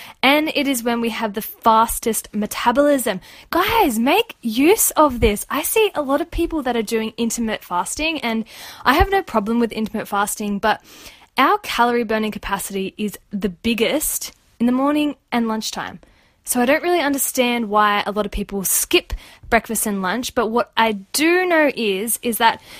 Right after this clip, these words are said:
if your meal timing is out, have a go at changing it up, because if you include a breakfast in your routine and maybe just increase your lunch size just a little, this is probably gonna be the key that you are looking for to stop the binge eating.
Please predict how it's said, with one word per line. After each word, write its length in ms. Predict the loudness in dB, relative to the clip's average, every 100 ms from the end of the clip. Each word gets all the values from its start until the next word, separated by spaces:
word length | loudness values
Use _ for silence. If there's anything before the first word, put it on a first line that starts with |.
| -6
if 140 | 0 2
your 100 | 2
meal 200 | 2 0
timing 400 | 0 0 -2 0
is 220 | 0 0
out, 320 | -2 0 0 -2 _ _ _ _ _ -6
have 280 | 2 4 4
a 60 | 4
go 180 | 2 2
at 100 | 2
changing 500 | -2 0 2 2 0
it 80 | 0
up, 260 | 0 -2 -12 -20 -16 -6
because 500 | 4 4 4 0 -6 _ _ _ _ _
if 160 | 0 2
you 120 | 2
include 560 | 0 -2 2 2 2 -2
a 60 | -4
breakfast 560 | -6 -6 -6 -4 -4
in 100 | -4
your 120 | -4
routine 480 | -4 -6 -6 -6 -4
and 100 | 0
maybe 280 | 2 2 2
just 240 | 0 -2 -2
increase 480 | -2 0 0 0
your 100 | 0
lunch 220 | -2 -2 -6
size 420 | -2 -2 -2 -4
just 220 | -6 -2
a 60 | -2
little, 380 | -2 -2 -4 -8 -18 -10
this 220 | -2 0 -2
is 100 | -6
probably 640 | -10 -2 4 4 4 -2 -2
gonna 240 | 0 -2
be 140 | -2 -4
the 100 | -6
key 300 | -4 -2 -2
that 160 | -4
you 120 | -4 -2
are 40 |
looking 320 | -2 -6 -8
for 280 | -8 -6 -6
to 180 | -6 -6
stop 380 | -4 -4 -4 -6
the 100 | -10
binge 300 | -8 -8 -10
eating. 380 | -12 -12 -14